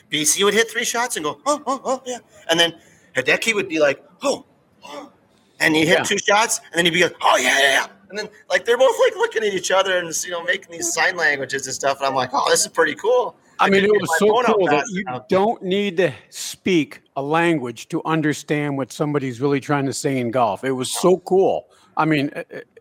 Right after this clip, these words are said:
Speaker 2: it, it, you know, one of the top ten now, not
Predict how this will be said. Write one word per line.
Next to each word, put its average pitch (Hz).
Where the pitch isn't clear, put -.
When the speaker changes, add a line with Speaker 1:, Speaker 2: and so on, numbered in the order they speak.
Speaker 2:
it, 147
it, 139
you 147
know, 123
one 135
of 135
the -
top 139
ten 127
now, 127
not 120